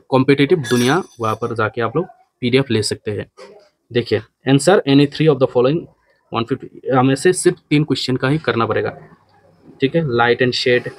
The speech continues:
per-, perspective in drawing a picture, sublimation क्या है, ठीक है, टेराकोटा क्या है, र-,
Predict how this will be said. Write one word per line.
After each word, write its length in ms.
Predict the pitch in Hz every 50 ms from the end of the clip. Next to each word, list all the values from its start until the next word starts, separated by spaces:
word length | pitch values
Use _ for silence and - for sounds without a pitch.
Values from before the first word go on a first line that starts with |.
| - - - 127
per-, 140 | 120 - - _ _ _ _ 127
perspective 600 | 117 113 - - 131 123 - _ - 135 131 123
in 80 | 123 117 113 -
drawing 320 | 127 113 113 120 131 151 151
a 100 | - 123 - -
picture, 320 | 117 - - - 120 113 - - _ _ _ _ _ _ _ _ _ _ _ _ _ _ _ _ _ _ _
sublimation 680 | - - - 127 123 127 127 127 123 117 - 131 120 113 -
क्या 180 | 120 117 113
है, 300 | 110 117 113 113 110 110 _ _ _ _ _ _ _ _ _ - _ -
ठीक 140 | - 131
है, 120 | 131 123 104 107 _ _ _ - - - - - _ _ - - _ 392 381 - _ _ _ _ _ 392 - 762 _ _ _ _ - - - - - - 453 453 - - - - - - _ _
टेराकोटा 500 | - 131 127 127 123 - 135 123 127 123
क्या 220 | 117 - 123 120 113
है, 160 | 120 117 117 107 - _ _ _ _ _ _ _
र-, 140 | - 123 123